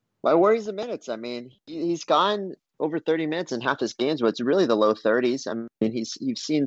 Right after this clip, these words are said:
thirty-six twice and thirty-eight once, but other than that, it's pretty low minutes. Uh, it seems like they're limiting him a little bit, so that worries me a, a, a ton, especially the blowout risk against Detroit. So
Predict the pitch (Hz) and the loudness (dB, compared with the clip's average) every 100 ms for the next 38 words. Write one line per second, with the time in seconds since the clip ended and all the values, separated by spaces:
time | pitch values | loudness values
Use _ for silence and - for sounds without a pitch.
0 | - 139 139 - 147 143 - - - 135 | 2 2 2 0 2 0 -2 -12 -2 2
1 | 131 131 120 123 123 127 113 113 135 113 | 2 -2 -6 -4 -2 -2 -4 -4 -4 -2
2 | 113 113 120 135 104 - - _ _ _ | -4 -2 -2 -2 -4 -8 -20 _ _ _
3 | _ - 349 320 202 185 190 - - 98 | _ -6 -4 0 0 0 -2 -4 -6 -8
4 | 95 - 120 165 190 196 196 175 151 123 | -8 -8 -6 -4 0 -2 2 4 4 2
5 | - _ _ _ _ _ _ _ - - | -4 _ _ _ _ _ _ _ -20 -12
6 | - 143 180 117 113 107 101 110 92 95 | -2 2 2 0 0 0 2 0 0 -2
7 | - 131 180 156 180 175 139 131 117 - | 0 0 2 2 0 0 -2 -2 -2 -2
8 | - - - - 50 - 113 - 127 123 | -4 -6 -14 -14 -16 -8 -8 -6 -4 -2
9 | 107 - 196 160 104 98 117 101 95 98 | -4 -8 -6 -4 -4 0 2 2 0 -6
10 | - 95 110 113 - 98 - - 95 - | -8 -4 -4 -4 -8 -16 -12 -6 -6 -6
11 | - 104 | -2 -2